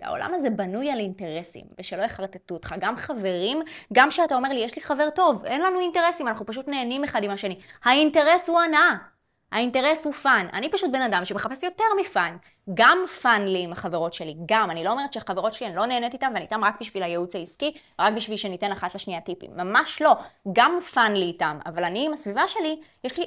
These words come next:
עוד סטנדרטים מעבר לפאן. רוב האנשים יהיה להם פאן עם הבן אדם שהם נמצאים איתו,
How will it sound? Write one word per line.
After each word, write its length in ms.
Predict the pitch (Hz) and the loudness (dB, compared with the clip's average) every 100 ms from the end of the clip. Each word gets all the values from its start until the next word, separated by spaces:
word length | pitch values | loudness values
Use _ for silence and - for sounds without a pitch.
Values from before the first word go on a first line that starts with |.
| - | 0
עוד 180 | 359 403 | 4 4
סטנדרטים 800 | 311 440 381 320 285 294 262 247 | 2 0 6 8 8 4 -4 0
מעבר 240 | 247 240 | 2 2
לפאן. 360 | 240 233 233 214 | 0 2 0 2
רוב 200 | 220 277 | 2 2
האנשים 360 | 339 262 - 262 | 2 0 -4 -2
יהיה 100 | 247 | 0
להם 160 | 277 254 | 0 -4
פאן 360 | - 208 175 | -2 0 0
עם 120 | 208 202 | -2 0
הבן 200 | 196 190 | 0 0
אדם 180 | 185 | -2
שהם 140 | 190 202 | -4 -8
נמצאים 220 | 208 226 | -8 -6
איתו, 120 | 240 | -4